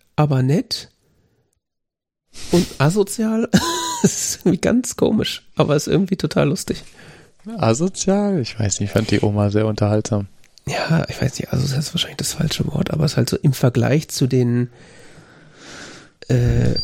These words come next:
Speaker 2: Die Eltern sind halt sehr streng und so und sie ist halt sehr locker, ne?
Speaker 1: Ja, und vor allen Dingen bei, bei, bei den Eltern ist es, äh, merkt man halt so, bei denen gibt, also man hat das Gefühl, es nicht, gibt's nicht, es gibt nichts Schlimmeres,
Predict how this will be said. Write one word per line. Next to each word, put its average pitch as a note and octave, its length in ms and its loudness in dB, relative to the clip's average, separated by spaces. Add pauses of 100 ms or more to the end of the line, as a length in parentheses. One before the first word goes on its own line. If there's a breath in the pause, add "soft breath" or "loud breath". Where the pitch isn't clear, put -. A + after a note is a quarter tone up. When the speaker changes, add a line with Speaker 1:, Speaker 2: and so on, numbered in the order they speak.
(140)
Speaker 2:
Die - 200 -6
Eltern C3 380 2
sind B2 180 0
halt A#2+ 160 4
sehr A#2 180 2
streng B2+ 640 0
und G#2 180 2
so G#2 240 2
und G#2+ 120 0
sie A#2+ 100 -4
ist A#2+ 100 -4
halt B2 160 2
sehr A2 140 2
locker, G#2+ 420 2
ne? A2+ 200 0 (600 loud breath)
Speaker 1:
Ja, A2 200 2
und C3 80 2
vor C3 120 0
allen C#3 120 2
Dingen C3+ 220 -2
bei, - 180 2
bei, C#3 200 0 (100)
bei D3 180 2
den C3 200 0
Eltern D3+ 400 0
ist C#3 100 2
es, C#3 220 -2
äh, F3+ 140 2 (140)
merkt C#3 280 0
man C#3 120 2
halt C3+ 140 2
so, C3+ 240 2
bei C3 160 2
denen C3 280 2
gibt, - 480 -2
also C3+ 280 2
man C#3 100 4
hat C#3 80 0
das D#3+ 80 0
Gefühl, D#3 380 0 (320 loud breath)
es - 180 -6
nicht, E3+ 200 2
gibt's - 260 0
nicht, D#3+ 280 2
es - 120 -2
gibt - 160 -4
nichts D3+ 220 2
Schlimmeres, E3 480 2